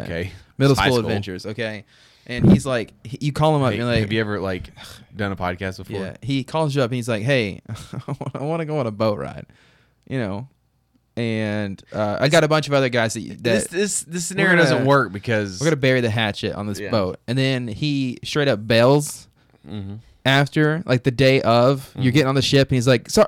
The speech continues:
Speaker 2: oh, the oven, left it on." And he gets off the ship. I would be immediately suspicious.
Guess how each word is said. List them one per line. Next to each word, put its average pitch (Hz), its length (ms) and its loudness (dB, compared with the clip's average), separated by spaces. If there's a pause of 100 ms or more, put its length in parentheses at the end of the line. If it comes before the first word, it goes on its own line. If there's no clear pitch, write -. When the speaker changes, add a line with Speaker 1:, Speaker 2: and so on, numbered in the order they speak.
Speaker 2:
oh, 123 280 6
the - 120 -10
oven, 131 440 2
left 120 260 0
it 143 80 4
on." 160 300 4
And 127 120 -2
he 135 60 0
gets 143 180 -2
off 139 220 2
the 127 80 -2
ship. 131 400 0 (680)
I 120 80 -4
would 120 140 -2
be 113 220 -6
immediately 107 480 -2
suspicious. 98 720 -10